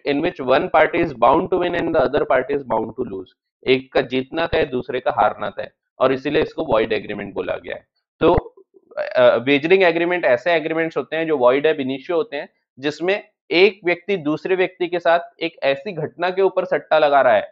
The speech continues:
एक ऐसी घटना के ऊपर पैसे देने या लेने की बात हो रही है, तो सिर्फ एक घटना के ऊपर, अगर वो घटना घट गई तो पैसे मिलेंगे, नहीं घटी तो देने पड़ेंगे,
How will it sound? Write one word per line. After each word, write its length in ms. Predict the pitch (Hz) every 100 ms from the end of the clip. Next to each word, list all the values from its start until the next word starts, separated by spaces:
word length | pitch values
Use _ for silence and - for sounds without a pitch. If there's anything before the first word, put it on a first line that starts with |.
| -
एक 180 | 151 123
ऐसी 260 | 127 143 165
घटना 340 | 131 - 156
के 120 | 160
ऊपर 200 | 170 170 131
पैसे 380 | 131 127 170 160
देने 320 | 131 131 165
या 100 | 170
लेने 300 | 147 131 151
की 120 | 165
बात 240 | 143 131 135
हो 80 | 120
रही 180 | 117 104
है, 100 | - _ _ _ _ 165
तो 220 | 190 -
सिर्फ 340 | _ 202 240 220
एक 140 | 190
घटना 320 | 175 - 156
के 100 | 147
ऊपर, 300 | 123 - - _ _ _ _ _
अगर 260 | - 165 208
वो 120 | 208
घटना 320 | 180 - 185
घट 240 | 170 156 175
गई 220 | 190 135 - -
तो 60 |
पैसे 300 | - 135 135
मिलेंगे, 360 | 156 147 185 180
नहीं 300 | 131 135 165
घटी 260 | 156 151 147
तो 160 | 196 285
देने 280 | 123 113 107
पड़ेंगे, 420 | 95 92 90 92